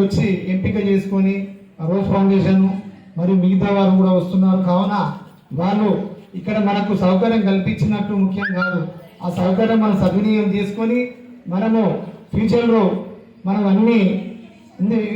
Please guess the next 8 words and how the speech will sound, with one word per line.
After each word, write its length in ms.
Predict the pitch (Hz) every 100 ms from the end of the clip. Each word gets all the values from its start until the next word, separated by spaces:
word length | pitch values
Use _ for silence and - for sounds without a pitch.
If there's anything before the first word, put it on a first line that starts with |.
| 202
ఉన్నత 220 | 196 202 226
స్థాయికి 320 | 220 214 196 196
ఎదిగి 280 | 220 233 240 - - -
మా 80 | 185 190
గ్రామానికి 500 | 180 214 226 226 214 196
మంచి 180 | 196 - 190
పేరు 140 | 220 214
కావాలి. 260 | 214 220